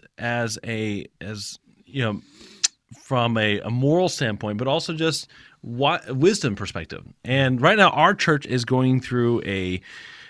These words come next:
a, the search process for our next senior pastor.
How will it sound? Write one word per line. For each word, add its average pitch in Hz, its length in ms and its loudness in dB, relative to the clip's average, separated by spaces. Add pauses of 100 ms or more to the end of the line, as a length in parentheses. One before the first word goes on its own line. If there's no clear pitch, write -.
(120)
a, 110 100 -6
the 117 200 -2
search - 440 0
process 110 420 0
for 120 380 -2
our 117 140 0
next 117 360 -4
senior 110 400 -4
pastor. 107 680 -4